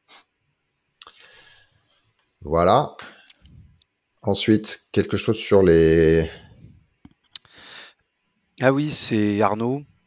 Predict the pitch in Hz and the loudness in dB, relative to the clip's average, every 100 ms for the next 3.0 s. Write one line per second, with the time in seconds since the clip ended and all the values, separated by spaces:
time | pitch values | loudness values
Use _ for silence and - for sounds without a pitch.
0 | _ - 101 - 90 90 90 87 - - | _ -18 -10 -6 -4 -6 -8 -8 -6 -2
1 | 123 123 135 123 123 113 113 113 - 135 | -2 -2 -2 2 2 4 0 0 -2 -4
2 | 135 - 147 156 160 147 120 110 104 | -2 0 -2 -2 -8 -4 -2 -2 -4